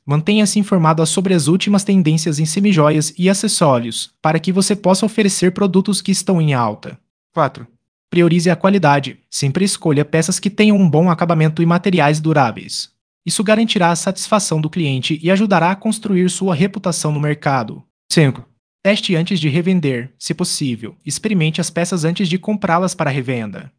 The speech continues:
Isso ajudará você a ter uma ideia melhor do que funcionará para suas clientes. Seis, acompanhe o feedback. Ouça o que suas clientes têm a dizer sobre as peças que você oferece. Isso pode ajudá-la a ajustar sua seleção e melhorar suas vendas.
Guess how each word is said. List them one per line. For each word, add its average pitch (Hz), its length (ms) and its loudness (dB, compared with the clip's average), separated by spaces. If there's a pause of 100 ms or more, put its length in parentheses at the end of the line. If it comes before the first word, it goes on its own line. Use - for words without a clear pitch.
(260)
Isso 151 220 -2
ajudará 151 440 2
você 151 260 -2
a 170 80 -2
ter 180 180 -2
uma 190 140 2
ideia 190 300 2
melhor 147 320 2
do 143 80 -2
que 156 160 -6
funcionará 165 580 0
para 143 180 -2
suas 147 280 -4
clientes. - 680 -4 (380)
Seis, 127 460 2 (280)
acompanhe 196 480 0
o 190 40 2
feedback. 127 500 -2 (260)
Ouça 220 220 -2
o - 20 -6
que 185 120 -4
suas 175 240 -4
clientes 180 440 -2
têm 196 200 0
a 175 40 2
dizer 160 340 0
sobre 185 260 -2
as 185 100 -2
peças 190 380 -2
que 196 100 -4
você 185 220 0
oferece. 147 680 -4 (360)
Isso 180 240 0
pode 190 260 0
ajudá-la 180 360 2
a - 20 4
ajustar 160 400 0
sua 175 160 -2
seleção 165 560 0
e 190 100 0
melhorar 185 460 2
suas 143 240 -2
vendas. 113 720 -4